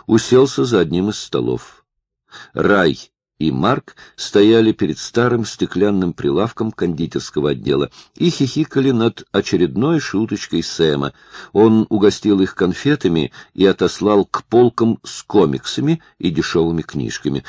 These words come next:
чтобы они выбрали себе там что-нибудь, а сам уселся спиной к холодной печке.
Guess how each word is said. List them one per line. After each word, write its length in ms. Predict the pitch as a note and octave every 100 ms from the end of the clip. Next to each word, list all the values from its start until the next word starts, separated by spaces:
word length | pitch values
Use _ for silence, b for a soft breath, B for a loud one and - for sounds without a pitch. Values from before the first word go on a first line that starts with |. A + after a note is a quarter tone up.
| B
чтобы 280 | - D2+ C#2
они 160 | D2 C#2+
выбрали 380 | B2+ G#2+ E2
себе 240 | B1+ A1 B1+
там 180 | - A1+
что-нибудь, 460 | - A#1+ G#1+ A1+ _ b b b
а 120 | -
сам 220 | - C#2+
уселся 480 | C#2 - E2 D2 -
спиной 480 | - - C2+ E2 A#2+
к 80 | -
холодной 480 | - B1 C#2 D2
печке. 480 | C2 - - - -